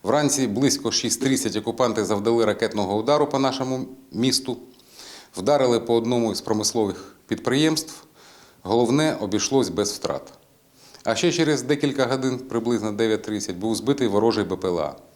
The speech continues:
Дякуємо П П О. Але нагадую, що загроза ракетних та дронових ударів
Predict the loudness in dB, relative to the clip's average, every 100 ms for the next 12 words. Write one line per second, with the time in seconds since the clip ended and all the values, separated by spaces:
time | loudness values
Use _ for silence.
0 | _ -2 -2 0 -2 -2 -4 -4 -4 -6
1 | -12 -20 _ _ -20 -20 -20 -4 0 2
2 | 4 2 2 2 2 0 2 2 4 2
3 | 0 0 -2 0 2 2 2 0 -2 0
4 | 2 0